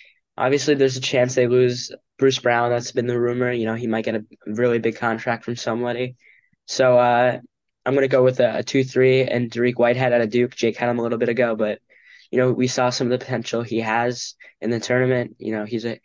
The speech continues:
he could play on both sides of the ball at a high level. So I think he's another guy that the Pacers will add to this, this young core, this big, dr-, not the Pacers, actually the Nuggets.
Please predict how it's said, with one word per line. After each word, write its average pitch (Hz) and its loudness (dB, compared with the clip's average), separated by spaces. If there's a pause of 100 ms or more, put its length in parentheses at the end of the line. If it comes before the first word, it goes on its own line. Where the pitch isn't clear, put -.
(220)
he 123 -8
could 127 0
play 123 0
on 113 -2
both 117 -2
sides 117 -2
of 123 -2
the 120 0
ball 113 -2
at 107 -2
a 110 -6
high 113 -4
level. 117 -2
So 107 -2 (640)
I 123 -4
think 127 -2
he's 123 -6
another 120 0
guy 113 0
that 113 -2
the - -20
Pacers 107 -4
will 104 -4
add 107 -2
to 101 -10
this, - -8 (480)
this 110 -4
young 113 0
core, 107 0
this - -10 (500)
big, 117 -2
dr-, - -10 (280)
not 131 -2
the 120 -4
Pacers, 120 -2
actually 113 0
the 113 0
Nuggets. 117 -2